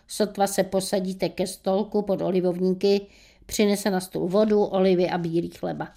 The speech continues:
Marie naříká, že velké hotely, které krmí turisty zadarmo, berou místním majitelům hospod a penzionů obživu a že letos vydělali o půlku míň než v loni.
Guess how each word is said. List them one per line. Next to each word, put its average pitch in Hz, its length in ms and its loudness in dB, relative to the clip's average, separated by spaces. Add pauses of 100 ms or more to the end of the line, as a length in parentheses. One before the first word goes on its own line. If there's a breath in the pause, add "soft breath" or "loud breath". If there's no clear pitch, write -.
(180)
Marie 220 380 6
naříká, 202 540 0 (160)
že - 160 2
velké 214 340 4
hotely, 185 500 0 (300)
které 202 300 4
krmí 208 340 2
turisty 185 400 0
zadarmo, 196 680 0 (360 soft breath)
berou 196 260 6
místním 196 460 4
majitelům 180 480 2
hospod 185 500 0
a 156 80 -2
penzionů 175 580 2
obživu 170 480 0 (300 loud breath)
a 196 100 -4
že 190 140 2
letos 226 380 2
vydělali 190 480 2
o 185 120 -2
půlku 185 380 0
míň 165 200 2
než - 200 -6
v - 40 -12
loni. - 280 -14